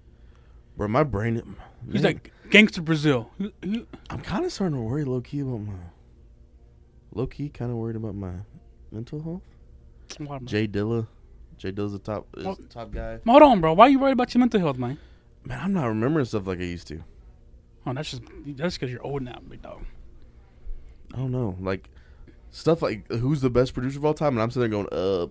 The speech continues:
Speaker 1: "Uh, um, um, uh." Like, bro, I used to have them names rattling off. Like, I would list
Speaker 2: Bro,
Speaker 1: you a whole list.
Speaker 2: you have more shit to worry about these days, bro. You don't just focus on hip-hop all the time no more.
Speaker 1: I don't know.
Speaker 2: You have a kid on the way.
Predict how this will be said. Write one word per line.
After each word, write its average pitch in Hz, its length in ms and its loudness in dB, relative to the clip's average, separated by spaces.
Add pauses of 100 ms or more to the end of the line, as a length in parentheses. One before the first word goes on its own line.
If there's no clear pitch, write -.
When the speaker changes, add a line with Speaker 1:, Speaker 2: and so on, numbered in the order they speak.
Speaker 1:
"Uh, 98 280 0
um, 85 140 -8 (100)
um, 90 380 -6
uh." 80 220 -8
Like, 107 160 -4
bro, 123 140 0
I 151 40 2
used 180 140 -4
to 110 40 -2
have 107 120 0
them 110 100 -2
names 101 240 -2
rattling 107 460 0
off. - 80 -4
Like, 107 180 -2
I 127 80 4
would 101 380 -2
list 143 220 -2
Speaker 2:
Bro, 190 100 4
Speaker 1:
you 143 60 4
a - 20 2
whole 160 160 0
list. 156 260 -2
Speaker 2:
you 226 60 -4
have 226 260 -2
more 165 400 0
shit - 380 -14
to 156 60 -4
worry 147 160 0
about 123 180 -6
these 123 160 -10
days, 117 180 -12
bro. 123 160 -12 (640)
You 175 120 -2
don't 180 240 4 (120)
just 160 200 -8
focus 160 280 0
on 127 100 -4
hip-hop 139 360 -4
all 139 100 -4
the 135 80 -6
time 147 240 -8
no 120 80 -12
more. 117 200 -14 (380)
Speaker 1:
I 123 40 -10
don't 110 140 -4
know. 92 240 -2
Speaker 2:
You 202 100 2
have 190 120 0
a 151 60 -6
kid 208 200 4
on 196 80 4
the 190 60 2
way. 196 240 2